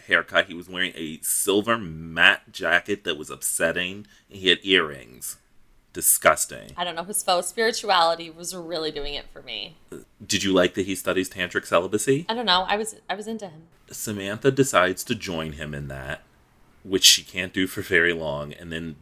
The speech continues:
Speaker 1: did you like the man who she decides to have sex with, with the goatee? <sighs> The first man who she looks at is, like, not great.
Speaker 2: Oh, God.
Speaker 1: But when the camera panned to the man with the goatee, I screamed.
Speaker 2: The goatee on any man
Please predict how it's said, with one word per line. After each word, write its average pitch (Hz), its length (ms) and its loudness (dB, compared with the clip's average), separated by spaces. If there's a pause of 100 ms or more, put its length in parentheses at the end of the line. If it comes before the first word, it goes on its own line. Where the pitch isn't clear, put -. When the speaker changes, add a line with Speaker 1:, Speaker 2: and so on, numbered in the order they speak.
Speaker 1:
did 95 240 -8
you 98 180 -4
like 90 280 2
the 95 80 -8
man 90 240 0
who 92 120 -10
she 87 140 -6
decides 82 380 0
to 92 80 0
have 87 100 2
sex - 280 -2
with, 98 180 0
with 95 100 -6
the - 60 -8
goatee? 120 500 0 (800)
<sighs> - 60 -20 (680)
The 120 100 10
first 143 460 8
man 185 280 4
who 160 160 0
she 131 180 0
looks 113 260 0
at 113 220 6
is, 98 100 -10
like, 92 200 -4
not 87 320 -6
great. 85 400 -4 (120)
Speaker 2:
Oh, - 40 -20 (160)
God. - 100 -20 (360)
Speaker 1:
But 104 180 4
when 104 160 -2
the 98 80 -2
camera 156 440 -4
panned 117 460 -4
to 127 60 -12
the 110 100 -10
man 95 260 2
with 101 120 -10
the - 40 -6
goatee, 95 560 0 (120)
I 92 320 4
screamed. 90 840 -8
Speaker 2:
The 277 140 0
goatee 220 1300 -2 (360)
on 202 160 2 (100)
any 180 300 -2
man 165 460 -4